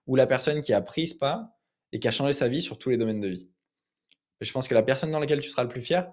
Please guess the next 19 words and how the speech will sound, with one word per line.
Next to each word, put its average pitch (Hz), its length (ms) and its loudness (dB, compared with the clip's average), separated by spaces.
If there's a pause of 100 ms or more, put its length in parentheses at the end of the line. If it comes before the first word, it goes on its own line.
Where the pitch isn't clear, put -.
c'est - 220 -4
elle, 101 340 -2
sachant 127 380 -2
que - 300 -4 (260)
on 120 120 -2
vit 120 200 2
à 117 60 6
une 113 160 4
époque 113 300 -2
de 110 120 -4
dingue. 120 260 -4 (580)
Ok, 110 120 -6
et 131 140 4
là, 123 100 6
je 123 100 0
m'adresse 120 420 2 (260)
au 123 60 -4
monde 143 220 2
entier. 190 380 2